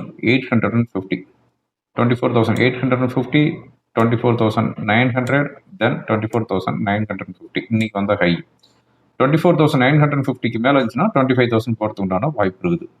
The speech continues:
சப்போர்ட் அப்படின்னு பார்க்கும்போது, அதாவது, ஆ, மண்டே,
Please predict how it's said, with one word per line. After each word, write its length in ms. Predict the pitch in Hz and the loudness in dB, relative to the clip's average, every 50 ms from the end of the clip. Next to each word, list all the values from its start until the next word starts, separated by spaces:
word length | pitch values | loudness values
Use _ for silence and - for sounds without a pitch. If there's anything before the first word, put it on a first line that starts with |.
| _ _ _ _ _ _ _ _ - - - - | _ _ _ _ _ _ _ _ -20 -20 -2 0
சப்போர்ட் 520 | - - 143 - - 180 175 170 175 - - - | 0 0 2 2 4 4 4 2 2 -2 0 0
அப்படின்னு 240 | 120 123 127 123 | 0 2 2 2
பார்க்கும்போது, 760 | 120 117 117 113 110 110 107 110 113 127 160 175 175 - - - _ _ _ _ _ _ _ | 2 2 4 4 2 2 2 2 4 4 4 2 2 -2 -10 -18 _ _ _ _ _ _ _
அதாவது, 640 | - 101 101 104 113 117 131 139 135 - - - - _ _ _ _ _ _ _ _ _ _ _ _ _ - | -4 0 2 2 2 2 0 0 -2 -4 -6 -12 -20 _ _ _ _ _ _ _ _ _ _ _ _ _ -6
ஆ, 360 | - - 104 101 101 98 98 | -2 0 2 4 4 4 4
மண்டே, 680 | 98 98 104 117 135 143 151 151 151 143 - - - | 2 2 2 4 4 4 4 4 4 4 2 -2 -8